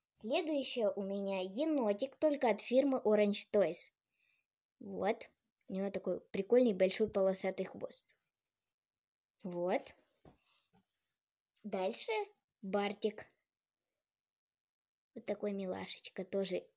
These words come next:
из коллекции Бэби. Ну что ж, и последний — это Спортик.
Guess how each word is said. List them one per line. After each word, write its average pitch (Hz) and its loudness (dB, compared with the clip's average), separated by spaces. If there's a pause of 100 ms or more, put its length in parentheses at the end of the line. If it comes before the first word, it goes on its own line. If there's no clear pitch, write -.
(100)
из 196 -4
коллекции 202 -2
Бэби. 180 -2 (800)
Ну 262 -8
что 269 0
ж, 220 -6 (840)
и 285 4
последний — 214 0 (360)
это 247 0
Спортик. - 2